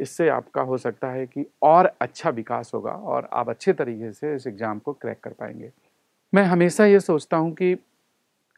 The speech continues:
पर्सनल तौर पे क्या करा जा सकता है, कैसे किया जा सकता है, और मैं हमेशा सजेस्ट भी करता हूँ कि एक तो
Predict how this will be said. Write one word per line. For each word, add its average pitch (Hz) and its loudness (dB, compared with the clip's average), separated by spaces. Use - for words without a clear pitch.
पर्सनल 180 2
तौर 156 6
पे 170 0
क्या 151 2
करा 131 -2
जा 127 0
सकता 131 -8
है, 127 -6
कैसे 127 -4
किया 127 -2
जा 123 -4
सकता - -14
है, 143 -14
और 160 2
मैं 185 0
हमेशा 185 -4
सजेस्ट 190 -2
भी 214 0
करता 131 -4
हूँ 123 -10
कि 143 -12
एक 151 -2
तो 170 -2